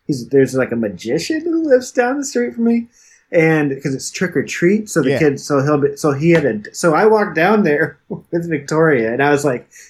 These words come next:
Speaker 1: "You doing tricks?" <laughs>
Speaker 2: You like tricks.
Speaker 1: Oh man, he's, he's like, "Yeah, if you ever wanna go to the Magic Castle, like, you don't need to pay or anything. I can just get you in."
Speaker 2: That's a huge fucking perk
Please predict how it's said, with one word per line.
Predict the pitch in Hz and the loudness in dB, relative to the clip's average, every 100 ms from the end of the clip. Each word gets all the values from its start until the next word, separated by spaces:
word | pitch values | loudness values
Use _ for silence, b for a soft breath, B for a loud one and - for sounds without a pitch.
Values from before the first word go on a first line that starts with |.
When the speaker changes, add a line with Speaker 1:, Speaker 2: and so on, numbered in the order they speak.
| B | B
Speaker 1:
"You | - 127 | -4 2
doing | 165 147 | 4 2
tricks?" | 107 143 185 214 - - - | 0 0 0 -2 -6 -8 -6
<laughs> | 143 - - - 220 220 175 175 | -4 -2 -4 -2 0 0 0 -2
Speaker 2:
You | 156 202 | -2 -2
like | 160 170 202 | 0 -2 -4
tricks. | - 131 120 - - _ _ _ _ - | -8 -8 -8 -12 -20 _ _ _ _ -4
Speaker 1:
Oh | 185 175 135 | 2 2 2
man, | 139 165 156 127 | 2 4 4 0
he's, | 117 170 165 | 0 -2 0
he's | 165 143 | 0 2
like, | 143 123 - _ | 2 0 -4 _
"Yeah, | 160 254 | 0 0
if | 143 | 0
you | |
ever | 160 165 | 2 4
wanna | 165 | 4
go | 165 | 4
to | 160 | 2
the | 135 | 2
Magic | 123 214 - | 0 0 -2
Castle, | - 110 - 131 131 | -6 -6 -2 -2 0
like, | 127 123 | 0 0
you | 147 | -2
don't | 147 | 0
need | 143 | -2
to | 131 | -4
pay | - 131 143 | -4 0 2
or | |
anything. | 110 104 110 113 | 2 -2 -4 -6
I | |
can | 123 | -6
just | 110 - | -8 -8
get | 113 107 | -8 -6
you | 107 | -6
in." | 107 101 104 | -6 -8 -10
Speaker 2:
That's | - 151 | -10 -10
a | 90 | -12
huge | - - 180 247 151 101 - | -16 -6 -2 0 -2 -4 -14
fucking | - 123 107 104 | -10 -10 -10 -10
perk | 131 160 151 _ _ | -6 -4 -6 _ _